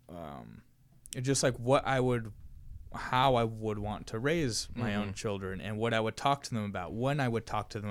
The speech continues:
Speaker 1: about things, and what's important for them to know. And I, like, I grew up, I read a lot of fantasy books, sci-fi, played a lot of games. I just kind of lived my life. I was never, uh, my parents never h-,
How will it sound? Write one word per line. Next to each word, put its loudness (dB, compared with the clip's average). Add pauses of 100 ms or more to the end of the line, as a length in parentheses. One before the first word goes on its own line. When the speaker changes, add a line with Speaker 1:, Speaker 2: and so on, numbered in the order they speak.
Speaker 1:
about -4
things, -8 (560)
and 0
what's -2
important 0
for -2
them -2
to -2
know. -4
And -4
I, 0
like, 0
I 0
grew 6
up, 0
I 0
read -2 (280)
a -2
lot 4
of 0
fantasy 2
books, 2
sci-fi, 4
played 0
a 2
lot 4
of 0
games. 0
I 0
just -6
kind 0
of 0 (480)
lived 4
my 6
life. 6
I 4
was 2
never, 2 (280)
uh, -4
my -2
parents 0
never 2
h-, -2